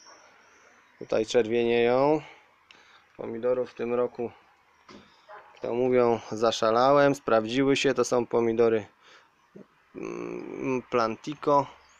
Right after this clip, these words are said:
typ sherry. Widzicie, tutaj czerwony, tam czerwony, o. A tutaj co rośnie jeszcze w moim, że tak powiem, balkonowym ogrodzie?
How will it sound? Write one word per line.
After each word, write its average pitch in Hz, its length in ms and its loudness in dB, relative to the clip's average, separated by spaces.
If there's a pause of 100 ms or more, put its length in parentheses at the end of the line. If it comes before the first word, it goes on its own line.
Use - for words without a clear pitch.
(160)
typ 117 160 -14
sherry. 139 500 2 (760)
Widzicie, 123 280 -6
tutaj - 240 -6
czerwony, 123 400 -2
tam 127 200 -2
czerwony, 120 420 -2
o. 113 180 -2 (520)
A 123 100 -2
tutaj 135 320 -6
co 139 140 0
rośnie 135 320 0
jeszcze 143 480 2
w 131 40 0
moim, 143 320 4 (2000)
że 202 120 2
tak 190 180 2
powiem, 202 440 6
balkonowym 196 640 6
ogrodzie? 208 560 6